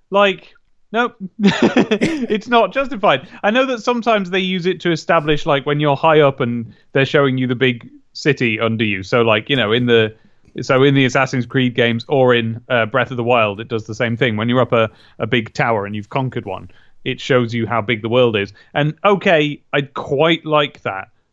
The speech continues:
but that's it. The thing of slowly panning up towards the thing so the game knows that you've noticed that that's something you've got to interact with soon.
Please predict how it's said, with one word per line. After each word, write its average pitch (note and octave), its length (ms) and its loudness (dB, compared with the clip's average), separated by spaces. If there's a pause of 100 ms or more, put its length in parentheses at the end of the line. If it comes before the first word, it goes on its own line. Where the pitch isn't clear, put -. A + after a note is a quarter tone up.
(140)
but C3 460 0 (400)
that's F3 340 0
it. B2 200 -4
The D3+ 100 -4
thing G#3+ 220 -4
of G#3 200 -4 (120)
slowly F#3 440 -2
panning E3 340 -2
up D#3+ 160 -4
towards D3+ 420 -2
the D3 100 -2
thing C#3+ 320 -2
so C3+ 160 -2
the B2 100 -6
game C3 280 0
knows B2+ 260 0
that B2 140 -6
you've A2+ 180 -8
noticed A#2+ 520 -2
that C3 120 -2
that's A#2+ 280 -2
something A#2+ 340 -4
you've A2 80 -2
got A#2+ 180 0
to - 80 -2
interact A#2+ 460 0
with G#2 180 -4
soon. F2 320 -12